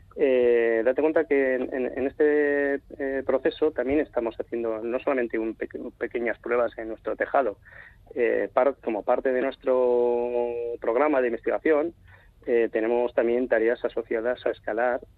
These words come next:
esta tecnología en, en un, en un edificio experimental que se llama CUBIC, que está en Tecnalia, en el cual vamos a probar y demostrar la eficiencia de estos nuevos hormigones durante seis meses, ¿no?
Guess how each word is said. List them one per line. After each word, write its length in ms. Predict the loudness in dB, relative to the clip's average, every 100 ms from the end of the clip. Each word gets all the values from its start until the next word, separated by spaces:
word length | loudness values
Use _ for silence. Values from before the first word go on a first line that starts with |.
| -20 -16
esta 200 | -8 -4
tecnología 640 | -2 -2 -2 -2 -2 -4 -10 -20 -20 -20 -20 _ 0
en, 640 | 2 2 2 0 -4 -4
en 140 | -4 0
un, 840 | 0 0 0 -2 -2 -2 -2 -6 -8 -16 -20 _ -8
en 100 | -4
un 120 | -2
edificio 420 | -2 -4 -6 -6
experimental 500 | -6 -4 -2 2 2
que 60 | 2
se 80 | -2
llama 160 | -2
CUBIC, 280 | 0 2 2
que 60 | -2
está 160 | -4
en 80 | -2
Tecnalia, 460 | 0 0 2 2 -2 _ -20 -20 -20 -20 _ -14 -2
en 100 | 0
el 100 | 2
cual 160 | 4 4
vamos 220 | 2 0
a 80 | 0
probar 360 | 2 2 0 _ -8
y 280 | -4 0 2
demostrar 580 | 2 0 0 0 2 2
la 120 | 0
eficiencia 560 | -2 -4 -4 -4 0 2
de 380 | 4 2 0 -2
estos 260 | -4 -8
nuevos 220 | -4 -2 -2
hormigones 480 | -2 0 0 0 0
durante 320 | -2 -2 -2
seis 320 | -2 -2 0
meses, 320 | -2 -2 -10
¿no? 100 | -10